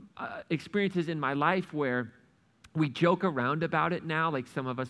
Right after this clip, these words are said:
that grew up in that culture, about these, like, rapture scares. But imagine, like,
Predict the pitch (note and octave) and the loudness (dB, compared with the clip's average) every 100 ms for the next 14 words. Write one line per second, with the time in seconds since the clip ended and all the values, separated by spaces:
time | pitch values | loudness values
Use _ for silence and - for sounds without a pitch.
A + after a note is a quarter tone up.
0 | - A#2+ B2 A#2 C3+ B2+ A2 - B2+ B2 | -6 -4 -4 -4 -4 -6 -6 -6 -6 -4
1 | C#3 A#2+ A2 A2 A#2+ G#2+ A2+ A2 F#2+ G#2 | -4 -2 -2 -2 -4 -6 -8 -4 -2 -2
2 | - C#3 C3 - D3 D3 D3+ - - - | -6 -8 -8 -6 -2 -2 -4 -10 -20 -20
3 | - - - D#3 D#3 F#3+ G#3 F3 D3+ C3+ | -2 -2 0 -2 2 2 2 0 -2 -2
4 | B2+ | -4